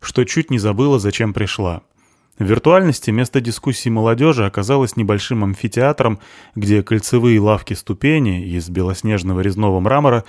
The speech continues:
спускались красивым каскадом к большой каменной арке над центральной сценой. На увитых зеленым плющом ступенях сидели, стояли и прогуливались люди в самых удивительных и причудливых сочетаниях костюмов,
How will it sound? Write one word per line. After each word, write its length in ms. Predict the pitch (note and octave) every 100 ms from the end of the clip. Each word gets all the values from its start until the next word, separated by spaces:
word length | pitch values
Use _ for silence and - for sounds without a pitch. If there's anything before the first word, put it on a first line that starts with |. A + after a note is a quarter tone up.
| - - -
спускались 520 | - C3 - F3 D#3+
красивым 560 | - B2 - C#3+ B2 G2+
каскадом 540 | G#2 - B2+ C#3 C#3
к 60 | G#2+
большой 480 | G2+ F#2+ - B2+ C3+
каменной 480 | A2+ A#2 A2 G#2 -
арке 480 | A#2+ C3 - A#2+ A2+
над 160 | G#2 F#2
центральной 540 | F#2 E2+ F2+ F2+ F#2
сценой. 580 | - - F2 D#2 F2+ - _ _ _ - - _ -
На 220 | G#2+ A2+
увитых 420 | B2 A2 C#3 A2+
зеленым 460 | F#2+ A2+ A#2+ A#2 G#2
плющом 460 | G#2+ G#2+ - A#2+ G#2
ступенях 560 | - A2 E3 E3 - - - -
сидели, 600 | - C#3+ G2+ A#2 D3 C3+
стояли 580 | - - F#2+ G#2 C3 B2+
и 100 | A2
прогуливались 680 | G2 F#2+ A#2 B2+ G2+ F#2 -
люди 360 | A#2+ C#3 B2 - -
в 80 | -
самых 340 | D#3 E3 D3 -
удивительных 800 | B2+ G#2+ G2 G2+ C3+ G2 E2+ -
и 240 | - F#2+
причудливых 640 | F2 G2+ F2+ C3 A#2+ G2 F#2
сочетаниях 600 | A2 - G2+ G2+ F#2+ E2+
костюмов, 680 | - E2+ - A#2+ C#3+ G#2+